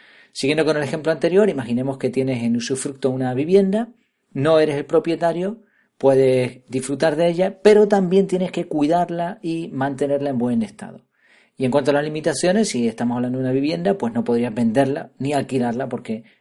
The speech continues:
no es tuya. Pues bien, resulta que la vida en sí misma es un usufructo. En cierto modo, la vida es algo que se nos ha dado, es un regalo, un privilegio. No nos pertenece,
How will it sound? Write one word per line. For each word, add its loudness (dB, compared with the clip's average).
no 2
es -4
tuya. -8
Pues 8
bien, 8
resulta 4
que 6
la 6
vida 6
en -6
sí -6
misma -2
es -4
un -6
usufructo. -4
En -6
cierto 4
modo, 6
la 2
vida 0
es -6
algo -2
que -2
se -6
nos -6
ha -2
dado, 0
es -8
un -8
regalo, 0
un -12
privilegio. -4
No 0
nos 2
pertenece, -4